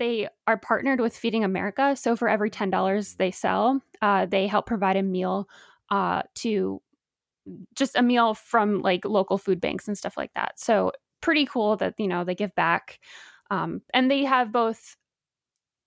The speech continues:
m-, brick and mortar retail stores, but they also have online stores. Um, so they are currently closed due to the virus, but the online store is up and running, and they have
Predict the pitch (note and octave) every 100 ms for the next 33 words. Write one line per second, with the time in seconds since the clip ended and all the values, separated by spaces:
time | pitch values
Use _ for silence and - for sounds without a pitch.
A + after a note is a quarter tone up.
0 | _ - A3+ A3+ - C#4 C#4+ B3 B3 B3
1 | C4 C#4+ C#4 C4+ C#4+ - D4+ D4+ C#4+ -
2 | A3 - G3+ - F#3+ A#3 G3 F#3+ - F4
3 | E4+ C4+ A#3 G#3 - G3+ F#3 E3+ D#3+ F3+
4 | - - - - - - - G3 F3 -
5 | - D4 C4+ A3+ B3 B3 B3+ D#4+ D4+ C4+
6 | - A#3+ A#3 - G#3 G#3+ - G3 F#3 -
7 | F#3 - _ _ _ A3 G#3 G#3 G3 G3+
8 | - A#3+ A3 F#3+ - - - _ - G#3
9 | G#3 F#3+ G3 G3+ F#3 - A#3+ A#3+ G#3 G3+
10 | G3 G3 - _ _ _ _ _ _ E4+
11 | C#4+ A#3 A#3+ A#3 A3+